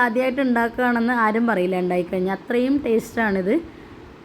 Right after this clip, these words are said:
വളരെ പെട്ടെന്ന് ഉണ്ടാക്കാവുന്നതുമാണ്. അപ്പം നമ്മൾ ഈ ചൂടായ, ആ, ഇഞ്ചി വെളുത്തുള്ളി മിശ്രിതത്തിലേക്ക് നമ്മുടെ അരിഞ്ഞു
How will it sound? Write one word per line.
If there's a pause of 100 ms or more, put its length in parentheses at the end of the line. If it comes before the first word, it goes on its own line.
(1200)
വളരെ
പെട്ടെന്ന്
ഉണ്ടാക്കാവുന്നതുമാണ്. (600)
അപ്പം
നമ്മൾ (120)
ഈ (400)
ചൂടായ, (760)
ആ, (580)
ഇഞ്ചി
വെളുത്തുള്ളി (840)
മിശ്രിതത്തിലേക്ക് (120)
നമ്മുടെ (140)
അരിഞ്ഞു